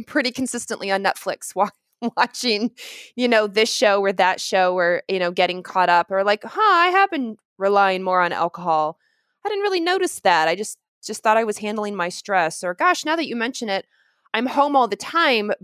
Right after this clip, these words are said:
but I'm, I'm forgetting to drink water. I'm, I'm, like, my hours and my boundaries are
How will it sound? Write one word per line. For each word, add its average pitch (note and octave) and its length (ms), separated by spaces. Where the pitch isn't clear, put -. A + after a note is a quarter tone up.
but G#3+ 140
I'm, G#3+ 340
I'm G3+ 160
forgetting A3+ 520
to G#3 80
drink F#3 280
water. F3+ 460
I'm, D3+ 180
I'm, E3 400
like, F3+ 280
my F#3 280
hours A3 420
and G3+ 80
my E3+ 100
boundaries G3+ 540
are E3 100